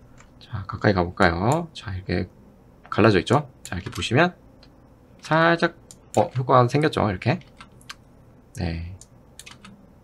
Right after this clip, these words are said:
이게 시작하는 위치가 다르기 때문에 그래요. 네. 자, 이렇게 해서 만들어지게 되고요. 자, 그리고 이제, 음, 뭐 할 거냐면,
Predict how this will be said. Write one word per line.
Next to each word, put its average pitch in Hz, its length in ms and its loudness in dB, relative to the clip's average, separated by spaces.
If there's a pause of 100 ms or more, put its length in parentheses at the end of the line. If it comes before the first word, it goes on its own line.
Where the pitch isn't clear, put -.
(1000)
이게 98 100 2
시작하는 180 640 4
위치가 107 280 6
다르기 107 240 4
때문에 90 220 2
그래요. 85 300 -6
네. 87 280 -10 (1900)
자, - 120 -14
이렇게 85 140 -10
해서 110 380 -2
만들어지게 90 460 2
되고요. 87 520 -4 (760)
자, - 300 -2
그리고 104 260 4
이제, 131 420 4 (360)
음, 101 340 -6 (1700)
뭐 101 240 2
할 127 140 6
거냐면, 92 540 4